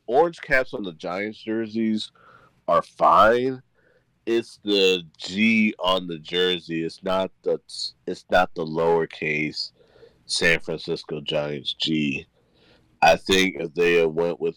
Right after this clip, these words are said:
that one or the classic San Francisco Giants, uh, word script, and they went with that instead of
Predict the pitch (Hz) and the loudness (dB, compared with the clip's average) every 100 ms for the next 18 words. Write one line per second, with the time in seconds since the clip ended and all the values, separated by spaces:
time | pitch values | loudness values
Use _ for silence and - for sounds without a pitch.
0 | - 80 95 98 120 135 143 147 _ _ | -2 4 6 6 2 0 -2 -10 _ _
1 | _ _ _ _ _ _ _ 85 85 85 | _ _ _ _ _ _ _ 0 2 2
2 | 82 82 - - 87 95 - 98 - 104 | 0 -2 -2 4 4 4 0 -8 -6 -6
3 | 104 107 - 110 - 98 101 107 113 110 | -4 -8 -8 -10 -8 -6 -2 0 0 -2
4 | - - _ _ _ _ _ _ - 90 | -6 -18 _ _ _ _ _ _ 4 6
5 | 90 85 90 110 117 - 143 147 143 _ | 6 4 2 0 0 -4 0 2 0 _
6 | _ _ - - 80 90 87 107 - 80 | _ _ -20 -14 -8 -4 -2 -2 -2 -6
7 | - 82 95 107 90 - 90 90 87 85 | -8 2 4 4 -4 -6 -4 -2 -2 -2
8 | 85 | -4